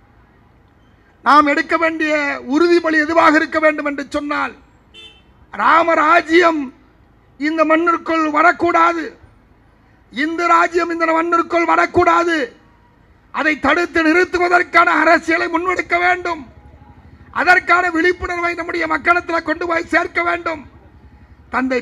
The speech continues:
பெரியாரின் பெயரில், மார்க்சின் பெயரில், அம்பேத்கரின் பெயரில் தொடர்ந்து இணைந்து களத்தில் நின்று களமாட வேண்டும். ஆகையினால்தான் இன்றைக்கு தமிழ்நாட்டில் நாம் பேசிக் கொண்டிருக்கிறோம் இந்த கருத்தை,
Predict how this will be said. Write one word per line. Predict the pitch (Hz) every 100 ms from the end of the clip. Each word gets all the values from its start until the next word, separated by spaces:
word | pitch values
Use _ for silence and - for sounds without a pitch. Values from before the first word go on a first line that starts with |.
| -
பெரியாரின் | 269 320 320 311 294
பெயரில், | 269 262 277 320 294
மார்க்சின் | 277 311 - 302 262
பெயரில், | 262 269 320 330
அம்பேத்கரின் | 285 320 330 302 294 262
பெயரில் | 254 269 311 349 330 - _ _ _ _
தொடர்ந்து | 277 349 359 339 311
இணைந்து | 311 381 392 381 -
களத்தில் | 294 359 330 311
நின்று | 302 302 269
களமாட | 294 285 277 262
வேண்டும். | 262 254 226 - _ _ _ _ _ _ _ _
ஆகையினால்தான் | 208 254 262 269 262 254 302 381 381 320 _ _ _ _ _ _
இன்றைக்கு | 247 254 247 233 202
தமிழ்நாட்டில் | 240 277 269 254 262 240
நாம் | 233
பேசிக் | 254 269 254 262
கொண்டிருக்கிறோம் | 240 233 226 233 226
இந்த | 220 226
கருத்தை, | 240 240 233